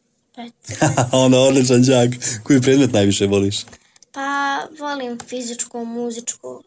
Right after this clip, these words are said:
Speaker 1: i tako te predmete.
Speaker 2: O,
Speaker 1: Likovno.
Speaker 2: super. A matematiku?
Speaker 1: Pa volim i to.
Speaker 2: Jednom si mi rekla davno kad si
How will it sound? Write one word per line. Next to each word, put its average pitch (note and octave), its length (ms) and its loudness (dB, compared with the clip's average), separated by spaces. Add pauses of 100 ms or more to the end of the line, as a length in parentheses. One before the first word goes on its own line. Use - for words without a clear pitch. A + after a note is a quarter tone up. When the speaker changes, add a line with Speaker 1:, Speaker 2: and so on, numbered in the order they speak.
Speaker 1:
i A#3+ 120 -20
tako A#3 320 -14
te - 160 -20
predmete. B3+ 480 -20 (180)
Speaker 2:
O, - 80 -10
Speaker 1:
Likovno. A#3 560 -8
Speaker 2:
super. - 240 -20
A G2+ 80 -4
matematiku? G#2+ 600 -2 (400)
Speaker 1:
Pa C#4 100 -12
volim C4 380 -8
i A3+ 80 -18
to. - 200 -20
Speaker 2:
Jednom B2 220 0
si - 140 -4
mi G2+ 60 2
rekla G2+ 260 0
davno F#2+ 280 -2
kad - 200 -6
si - 140 -6